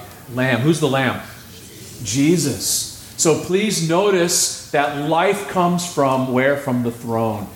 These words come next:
You guys, this is so important to understand. Life comes from the throne, the source of life.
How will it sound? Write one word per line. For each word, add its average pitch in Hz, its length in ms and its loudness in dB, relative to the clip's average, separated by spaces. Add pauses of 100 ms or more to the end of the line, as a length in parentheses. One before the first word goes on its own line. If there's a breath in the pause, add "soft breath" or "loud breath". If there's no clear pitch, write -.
(140)
You 113 80 -4
guys, 110 240 2
this 139 160 0
is - 80 2
so 151 120 4
important 107 640 -2 (200)
to 131 80 0
understand. 113 880 -2
Life 135 380 4
comes 123 680 0
from 120 160 2
the 120 80 2
throne, 117 540 2
the 120 80 0
source 156 440 4
of 107 140 -2
life. 82 320 -8